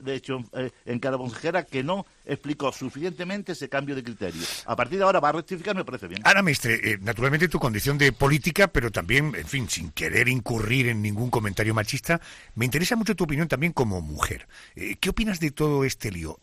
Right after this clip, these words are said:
Speaker 2: ¿Hay una, eh, obligación del cumplimiento de la ley? Si la ley es tan clara, ¿por qué la intervención no puso reparos entre el dieciséis y el dos mil veinte?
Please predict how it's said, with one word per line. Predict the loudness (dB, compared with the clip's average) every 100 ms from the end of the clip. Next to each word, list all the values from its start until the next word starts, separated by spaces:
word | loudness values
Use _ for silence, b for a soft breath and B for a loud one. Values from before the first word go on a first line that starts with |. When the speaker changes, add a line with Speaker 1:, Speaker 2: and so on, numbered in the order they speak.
| 2
Speaker 2:
¿Hay | 4 2 0
una, | -2 0 -2 -6 B B B
eh, | -6 -4 -2
obligación | -2 0 0 0 -2 -2
del | -2 -2
cumplimiento | -4 -4 -4 -2 -2
de | -2
la |
ley? | -2 -4 -6 B B
Si | 0 2
la | 2
ley | 2 2
es | 0 2
tan | 0 0
clara, | 0 0 0
¿por | -4
qué | -4 -4
la |
intervención | -2 -2 -2 -2 -2 -4
no |
puso | -4 -4 -2
reparos | -4 -2 -2 -2
entre | -6 -4
el | -4
dieciséis | -4 -4 -4 -4 -4 -6 B B B
y | -4
el | -2
dos | -2 -2
mil | -2 0
veinte? | 0 0 -4 -12